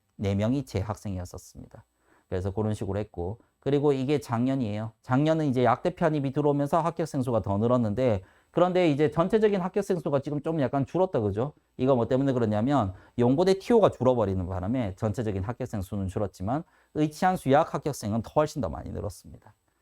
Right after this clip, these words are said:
그렇게 해서 제가 김현 편입 들어오고 나서 역대 김현 편입에서 합격시킨 학생 수는 총 구백이십삼 명입니다. 자, 그래서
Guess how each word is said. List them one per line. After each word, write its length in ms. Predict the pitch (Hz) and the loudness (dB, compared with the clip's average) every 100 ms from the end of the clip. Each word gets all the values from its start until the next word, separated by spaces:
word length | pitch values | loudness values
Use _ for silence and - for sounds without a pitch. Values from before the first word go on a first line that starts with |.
| _ _ | _ _
그렇게 300 | 104 104 - | -2 -2 0
해서 380 | 98 127 143 - - - | 0 4 2 2 -12 -6
제가 240 | 101 107 | 0 0
김현 280 | - 113 123 | 2 0 0
편입 280 | 143 131 - | 0 -2 0
들어오고 340 | 135 143 127 | 4 4 2
나서 500 | 107 101 160 135 92 _ - | 0 0 2 2 0 _ -2
역대 800 | 110 117 - 131 131 131 131 131 _ | 0 0 -2 0 4 4 2 0 _
김현 280 | - 110 117 | -4 0 0
편입에서 800 | - 147 131 117 117 165 185 185 _ | 0 0 0 0 2 4 2 0 _
합격시킨 880 | - 151 147 - - 101 98 95 - | -8 -6 -6 -8 -8 -4 -4 -4 -10
학생 320 | - - 127 110 | -12 -8 -4 -4
수는 320 | 90 87 123 _ _ | -6 -8 -10 _ _
총 340 | _ 156 151 147 | _ -2 0 -4
구백이십삼 680 | - 101 104 90 - - 90 | -8 -4 -4 -4 -10 -12 -8
명입니다. 460 | 90 92 87 - _ _ _ _ _ _ _ _ _ _ _ _ _ _ | -8 -8 -12 -20 _ _ _ _ _ _ _ _ _ _ _ _ _ _
자, 120 | 131 | -2
그래서 540 | 127 131 127 127 123 | 0 2 2 4 2